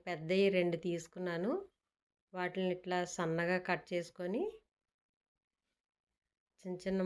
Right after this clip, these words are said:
ముక్కల్లాగా ఇలా సన్నగా కట్ చేసుకొని, వీటిని కూడా ఈ కుక్కర్లోకి వేసేసుకోవాలి. అలాగే రెండు పచ్చిమిర్చిని కూడా కట్ చేసుకొని వేసుకొని, కొంచెం జీరా వేసుకోవాలి, కొంచెం పసుపు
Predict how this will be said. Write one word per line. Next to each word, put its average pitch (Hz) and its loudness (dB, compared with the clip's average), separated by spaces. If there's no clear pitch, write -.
ముక్కల్లాగా 180 -2
ఇలా 175 0
సన్నగా 160 -2
కట్ 175 -12
చేసుకొని, 180 -6
వీటిని 190 0
కూడా 180 0
ఈ 185 -16
కుక్కర్లోకి 180 -4
వేసేసుకోవాలి. 165 -2
అలాగే 175 -4
రెండు 190 4
పచ్చిమిర్చిని 180 -4
కూడా 180 2
కట్ 175 -4
చేసుకొని 175 -6
వేసుకొని, 170 -4
కొంచెం 180 -2
జీరా 170 2
వేసుకోవాలి, 170 -2
కొంచెం 180 -6
పసుపు 175 -8